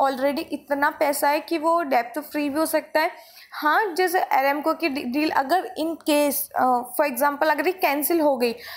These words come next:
तो temporary हमें इसमें loss देखने को मिलेगा, हमें गिरावट देखने को मिलेगी। अगर नहीं हुई तो ये increase होता हुआ दिखेगा, but ये टेम्परेरी होगा, not long term। तो अगर आप,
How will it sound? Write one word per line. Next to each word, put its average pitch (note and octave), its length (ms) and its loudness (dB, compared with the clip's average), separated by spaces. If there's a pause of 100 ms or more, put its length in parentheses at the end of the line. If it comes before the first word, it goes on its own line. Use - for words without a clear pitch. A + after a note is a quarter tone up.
(160)
तो F#4 80 0
temporary D#4 640 2
हमें E4 520 2
इसमें D#4 340 0
loss C#4 360 2
देखने D4+ 340 0
को D4+ 120 0
मिलेगा, D4 400 2
हमें C#4 520 0
गिरावट B3 340 2
देखने C#4+ 320 -2
को D4 120 -2
मिलेगी। C#4+ 360 0 (480)
अगर C4 260 2
नहीं F4 420 0
हुई D#4+ 320 0
तो D4+ 260 -2
ये D4+ 220 2
increase C#4 600 -2
होता C#4 220 2
हुआ C4 120 2
दिखेगा, A3+ 460 0 (360)
but D4+ 120 0
ये F#4 60 0
टेम्परेरी C#4+ 720 0
होगा, C#4+ 360 2
not D4+ 320 2
long C4 440 2
term। A#3+ 340 0 (340)
तो E4+ 60 0
अगर D#4 280 4
आप, F4+ 180 2